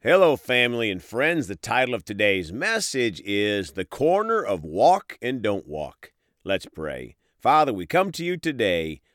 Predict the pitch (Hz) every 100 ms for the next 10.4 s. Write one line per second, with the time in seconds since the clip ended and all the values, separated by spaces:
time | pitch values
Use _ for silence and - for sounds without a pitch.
0 | _ 131 185 151 107 87 80 85 135 160
1 | 151 143 131 127 127 107 87 78 78 -
2 | 180 190 - 123 113 - 113 92 78 113
3 | - 113 117 - 95 90 69 67 - _
4 | _ _ 90 92 - 127 147 123 123 160
5 | 165 160 - 131 92 80 76 _ _ _
6 | 76 98 90 104 117 123 117 110 110 -
7 | 107 104 - 90 127 123 80 - 151 165
8 | 151 139 131 127 - 98 98 95 76 65
9 | 65 82 78 71 98 135 143 143 135 104
10 | 98 95 95 92